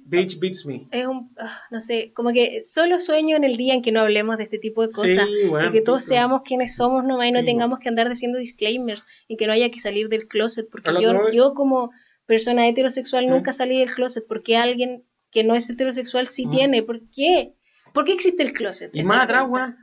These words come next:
Speaker 1: más atrás, ¿qué es esa weá de decir como, "Hoy me gustan las mujeres, siempre me gustan las mujeres, y me van a gustar pa' siempre las mujeres"?
Speaker 2: ¿Por qué?
Speaker 1: Bitch, you don't know.
Speaker 2: Por eso digo,
Speaker 1: ¿Eh?
Speaker 2: espero ese día,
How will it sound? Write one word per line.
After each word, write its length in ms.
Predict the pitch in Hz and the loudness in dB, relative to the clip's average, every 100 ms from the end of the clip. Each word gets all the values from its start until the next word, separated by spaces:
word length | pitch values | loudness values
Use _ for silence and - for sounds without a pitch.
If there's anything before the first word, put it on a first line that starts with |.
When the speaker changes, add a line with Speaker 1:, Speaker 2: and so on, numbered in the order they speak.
| _ _ | _ _
Speaker 1:
más 200 | - 226 | 0 2
atrás, 280 | 233 254 277 277 _ _ _ | 2 0 -2 -8 _ _ _
¿qué 300 | - 240 254 | -2 0 2
es 60 | 240 | 0
esa 100 | 220 | 0
weá 220 | 202 233 | 2 4
de 80 | 233 | 4
decir 400 | 214 202 233 226 | 2 0 -4 -4
como, 520 | 220 208 190 175 - - | -2 2 2 0 -8 0
"Hoy 160 | 220 | 2
me 100 | 233 | 4
gustan 300 | 226 240 240 | 2 0 -2
las 80 | 220 | -4
mujeres, 340 | 196 226 226 220 | -2 -2 -2 -4
siempre 220 | 202 208 | -10 -6
me 80 | 202 | -6
gustan 220 | 202 214 | -2 -4
las 60 | 214 | -4
mujeres, 180 | 233 | -4
y 80 | 170 | -2
me 80 | 160 | 0
van 100 | 170 | 2
a 40 | |
gustar 300 | 180 156 180 | 0 -4 -10
pa' 120 | - - | -10 -4
siempre 360 | 247 240 180 | 2 2 2
las 100 | 147 | 0
mujeres"? 300 | 143 143 113 _ _ _ _ _ _ _ _ _ _ _ - | -2 -8 -14 _ _ _ _ _ _ _ _ _ _ _ 0
Speaker 2:
¿Por 260 | 294 285 | 0 0
qué? 540 | - 294 381 349 233 208 | -2 0 4 4 2 0
Speaker 1:
Bitch, 20 | |
you 120 | 160 | 0
don't 180 | 139 165 | 2 0
know. 160 | - 151 | -2 0
Speaker 2:
Por 140 | 311 | 4
eso 240 | 359 359 | 4 2
digo, 340 | 349 359 311 240 | 0 2 2 0
Speaker 1:
¿Eh? 80 | 226 | 0
Speaker 2:
espero 400 | 240 214 302 330 | 0 2 4 4
ese 220 | 359 330 | 4 2
día, 440 | 277 277 311 320 | -2 0 2 2